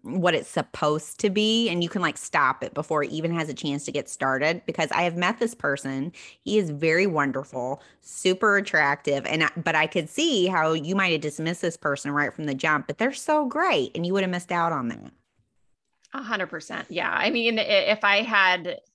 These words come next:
Speaker 2: let's say his, I mean, if his profile had said that he had kids or I had an indication, it wouldn't mean that I wouldn't have swiped right on him. But I feel like the combination of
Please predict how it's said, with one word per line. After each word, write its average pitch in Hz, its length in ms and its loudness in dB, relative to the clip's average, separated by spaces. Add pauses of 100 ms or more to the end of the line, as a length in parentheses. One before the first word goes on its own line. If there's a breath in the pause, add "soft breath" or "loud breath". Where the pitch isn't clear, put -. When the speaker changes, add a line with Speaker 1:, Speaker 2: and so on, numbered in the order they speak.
(640)
Speaker 2:
let's - 280 2
say 202 160 2
his, 196 300 -2 (120)
I - 100 4
mean, 277 160 0 (120)
if 294 180 8
his 359 180 0
profile 208 440 2
had 208 220 -2
said 170 180 -4
that 165 120 -4
he 175 180 -6
had 160 220 -2
kids 160 280 -6
or - 100 -2
I 165 60 -2
had 170 160 -4
an 160 100 -8
indication, 170 420 -8 (380 loud breath)
it 302 140 8
wouldn't 480 360 8
mean 233 220 2
that 226 120 6
I 214 80 6
wouldn't 196 340 -2
have 247 260 2
swiped 269 400 0
right 254 220 4
on 247 200 4
him. 240 420 -2 (340)
But 233 100 6
I 220 120 4
feel 247 200 0
like 262 180 0
the 233 80 -4
combination 208 760 0 (100)
of 190 440 6